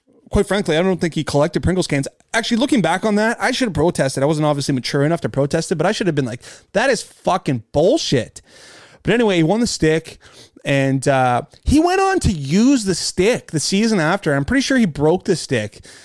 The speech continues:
Um, so, I mean, it just left a sour taste in a lot of our teammates' mouths. And the moral of this story is that if you ever get memorabilia from a professional player in sports, don't use it. Whether it's a hockey stick or a baseball bat or a baseball glove or a basketball.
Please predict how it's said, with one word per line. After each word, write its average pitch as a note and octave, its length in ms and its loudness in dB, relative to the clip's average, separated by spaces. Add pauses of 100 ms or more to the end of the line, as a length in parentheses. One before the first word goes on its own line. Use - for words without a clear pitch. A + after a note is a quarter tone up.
(320)
Um, C#3+ 420 2
so, F3+ 220 0
I F3+ 80 2
mean, F#3 160 2
it E3+ 80 0
just C4 160 -6
left G3 220 0
a C3+ 40 -6
sour D3+ 380 0
taste C3+ 340 -2
in C3 60 -4
a B2+ 40 -2
lot C3 160 0
of B2+ 100 -2
our A#2+ 100 0
teammates' C3 400 -2
mouths. C3+ 280 0
And C#3 140 -2 (220)
the E3 60 0
moral A#3 360 4
of C#3 140 -4
this F#3 160 0
story E3 440 0
is D3 120 2
that D#3+ 80 0
if - 120 -8
you A3+ 80 2
ever C4+ 180 0
get F3+ 200 -2
memorabilia C#3+ 640 2
from D3 180 -4
a C3 40 -2
professional C3 540 -2
player C3+ 380 0
in B2 120 -2
sports, D3 500 -4 (560)
don't G#3 320 2
use C3+ 420 0
it. - 220 -8 (100)
Whether F3 280 0
it's E3+ 100 -2
a C3+ 60 -4
hockey D#3 340 -2
stick B2+ 380 -4
or A#2+ 80 -2
a A#2 40 -2
baseball D3 500 0
bat A#2+ 280 -2
or A#2 60 0
a A2+ 60 -2
baseball D#3 440 0
glove C#3 480 0
or A#2+ 80 0
a A2+ 60 -4
basketball. C#3 800 -2